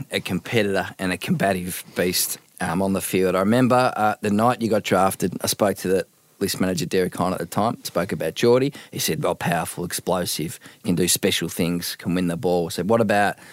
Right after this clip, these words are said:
the young man, Maynard?" And he said, and I remember this, he goes, "He's got a big, bit of Luke Hodge about him." He said, "He's tough." He said, "He goes hard, he'll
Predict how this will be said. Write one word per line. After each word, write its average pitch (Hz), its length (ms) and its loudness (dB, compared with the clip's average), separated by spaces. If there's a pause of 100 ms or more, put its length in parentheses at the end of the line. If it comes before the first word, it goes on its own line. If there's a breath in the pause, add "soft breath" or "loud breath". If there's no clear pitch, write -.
(280 loud breath)
the 98 80 0
young 101 200 4
man, 92 220 2
Maynard?" 92 480 -2 (440 loud breath)
And 85 80 0
he 90 60 2
said, 98 380 4 (200)
and 98 120 2
I 95 80 2
remember 101 300 4
this, 92 420 -2
he 92 100 -10
goes, 95 220 0
"He's 90 100 -4
got 113 160 4
a 107 40 6
big, 110 240 4 (200)
bit 98 120 4
of 98 60 6
Luke 98 220 4
Hodge - 200 0
about 87 300 2
him." 98 160 -6 (380 soft breath)
He - 60 -16
said, - 100 -4
"He's - 120 -4
tough." - 600 -4 (520 loud breath)
He - 60 -10
said, - 180 0
"He 101 60 4
goes 107 340 4
hard, 98 280 4
he'll 92 180 -2